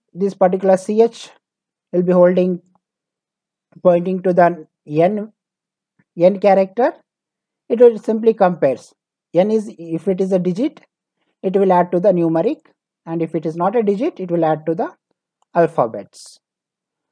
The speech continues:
So let me print all the, this particular va-,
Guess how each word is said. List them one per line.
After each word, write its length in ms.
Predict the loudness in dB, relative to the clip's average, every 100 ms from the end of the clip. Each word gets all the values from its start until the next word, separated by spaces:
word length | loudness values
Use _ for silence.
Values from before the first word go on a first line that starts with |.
| _
So 140 | -2 2
let 200 | 2 4
me 120 | 2
print 360 | 2 0 2
all 240 | 4 6 6
the, 280 | 4 2 0 _ _ _ _ _ _ _ _ _ _ _ _ _ _ _ _ _ _ _ _ _ _ _ _
this 160 | -6 -2
particular 520 | 0 0 0 0 2
va-, 160 | 0